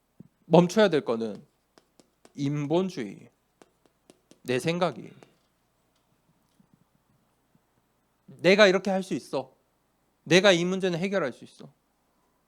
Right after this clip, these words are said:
내 생각을 좀 버려야 돼요. 그거 하기 전에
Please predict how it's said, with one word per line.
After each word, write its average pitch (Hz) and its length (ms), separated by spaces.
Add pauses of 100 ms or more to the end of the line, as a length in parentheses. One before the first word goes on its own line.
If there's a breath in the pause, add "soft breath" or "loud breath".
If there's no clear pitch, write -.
(920)
내 143 160
생각을 170 380
좀 127 180
버려야 107 360
돼요. - 160 (1160)
그거 160 220
하기 226 260
전에 127 480